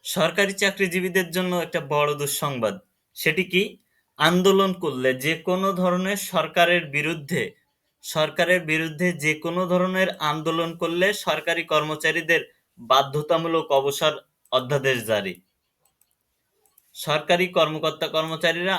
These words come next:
আন্দোলনে নামলে বাধ্যতামূলক অবসর অথবা বরখাস্ত।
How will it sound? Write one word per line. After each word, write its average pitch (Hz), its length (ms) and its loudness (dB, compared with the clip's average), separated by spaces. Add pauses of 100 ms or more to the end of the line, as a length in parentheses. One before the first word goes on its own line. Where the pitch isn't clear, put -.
আন্দোলনে 160 640 0
নামলে 156 420 0 (160)
বাধ্যতামূলক 175 840 2
অবসর 156 540 0
অথবা 156 360 -2
বরখাস্ত। 135 540 -2